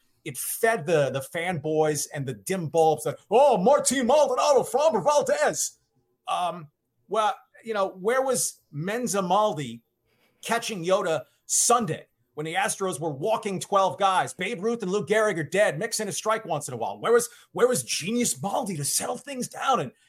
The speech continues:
have Phil Maton rediscover at least a semblance of reaching into the strike zone with a pitch? Um, the E R A is lower when Yiner catches.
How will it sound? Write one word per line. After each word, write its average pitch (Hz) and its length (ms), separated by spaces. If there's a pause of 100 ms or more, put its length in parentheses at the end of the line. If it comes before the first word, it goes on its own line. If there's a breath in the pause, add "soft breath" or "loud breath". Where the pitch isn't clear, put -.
have - 240
Phil 240 120
Maton 202 500
rediscover 208 540
at 185 80
least 196 200
a 156 60
semblance 190 540
of 131 180
reaching 185 320
into 196 160
the 170 120
strike - 300
zone 147 260
with 127 120
a 113 40
pitch? - 460 (440)
Um, 135 480
the 131 200
E 233 120
R 220 240
A 220 40
is 170 200
lower 233 400
when 233 180
Yiner 208 340
catches. 165 540